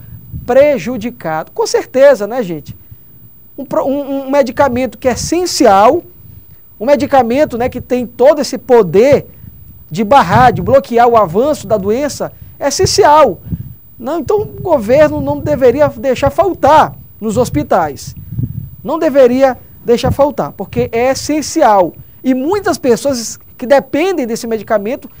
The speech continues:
estão tendo aí, né, o seu tratamento prejudicado. E a gente pediu aí uma informação, uma explicação do governo do estado. Olha, em nota, né, a Secretaria Estadual de Saúde confirmou a falta do medicamento,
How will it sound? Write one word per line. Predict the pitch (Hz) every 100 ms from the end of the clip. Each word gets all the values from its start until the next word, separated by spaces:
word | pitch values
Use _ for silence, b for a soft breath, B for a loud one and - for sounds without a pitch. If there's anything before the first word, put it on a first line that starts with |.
| B B
estão | - 330 330
tendo | 285 277 262
aí, | 247 262 262 B B -
né, | 208
o | 254
seu | - 247
tratamento | 277 277 254 240 254
prejudicado. | 247 - 262 302 226 247 247 - 160 143 - - B B B B
E | -
a |
gente | 170 247 285
pediu | 330 302 175 285
aí | 269
uma | 262 247
informação, | - 262 262 240 - 247
uma | 262
explicação | 220 - 285 269 214 - 254
do | 226
governo | 233 233 254
do |
estado. | 269 - 240 220 147 - B B B -
Olha, | 240 226 - - - - - - - -
em | 214 262
nota, | 196 202 269 - 180
né, | 220
a | 214
Secretaria | - 208 226 226 202 214 262 233 B B -
Estadual | - 277 262 226 208 196
de | 185 254
Saúde | - 294 226 180 208 262
confirmou | 226 - 226 196 269
a |
falta | 285 302 302 247
do | 220
medicamento, | 240 220 294 269 220 -